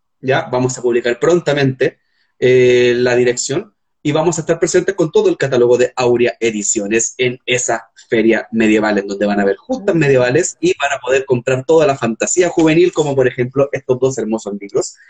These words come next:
y toda la fantasía heroica, y todos los zombies, y todos los vaqueros, y todo el romance, y todo lo que tiene Aurea para mostrarles. Así es que,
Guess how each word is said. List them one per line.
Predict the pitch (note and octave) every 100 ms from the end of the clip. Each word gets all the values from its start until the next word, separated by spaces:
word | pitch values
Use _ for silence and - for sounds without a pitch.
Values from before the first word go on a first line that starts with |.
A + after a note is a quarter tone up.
| _ -
y | - C#3
toda | C#3 C3+
la | B2+
fantasía | A#2 A2 - A2+ G2+
heroica, | B2+ A3 E3 - E3 - - _
y | A#2+
todos | C3 A#2
los | G2+
zombies, | - A#3 F#3 D3+ E3 -
y | C3
todos | C3+
los | A#2 A2
vaqueros, | G#2+ G#2 F#3 D#3+ D#3+ -
y | C3+ C3 -
todo | F#3+ E3+
el | D#3+
romance, | D3 B2+ C#3 D3 C#3 D#3 C#3+
y | C3 -
todo | E3 E3 E3
lo | D3+
que | D3 C3
tiene | D3 D3 D3
Aurea | C3 B2 B2+ B2
para | A2 A2 A2
mostrarles. | G#2 - - - _ - -
Así | G#2+ A2+
es | G#2
que, | A#2